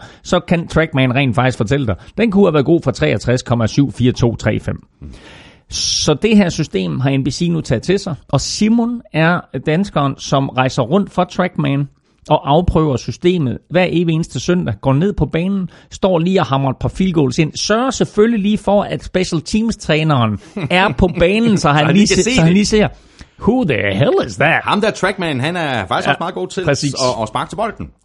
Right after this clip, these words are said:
Speaker 1: Ja, så, så, øh, Simon, han, øh, han, øh, har altså fået det her job her, og, øh, jeg har været i løbende dialog med Simon. Jeg har faktisk, øh, kendt, kendt til det her job for Simon i rigtig, rigtig lang tid, men man måtte ikke sige noget, øh,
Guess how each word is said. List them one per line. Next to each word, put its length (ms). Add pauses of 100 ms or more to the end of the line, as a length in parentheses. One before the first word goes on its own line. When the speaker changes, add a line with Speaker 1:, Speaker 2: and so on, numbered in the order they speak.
Speaker 1:
Ja, 100 (140)
så, 220
så, 380
øh, 280
Simon, 320
han, 240
øh, 420
han, 180
øh, 560
har 100
altså 200
fået 160
det 80
her 160 (100)
job 180
her, 180
og, 460
øh, 80 (300)
jeg 80
har 60
været 140
i 40
løbende 300
dialog 360
med 80
Simon. 300
Jeg 80
har 60
faktisk, 320 (120)
øh, 100
kendt, 300
kendt 200
til 320
det 120
her 180
job 160
for 100
Simon 360
i 20
rigtig, 300
rigtig 220
lang 200
tid, 220
men 240
man 120
måtte 200
ikke 100
sige 160
noget, 300 (440)
øh, 520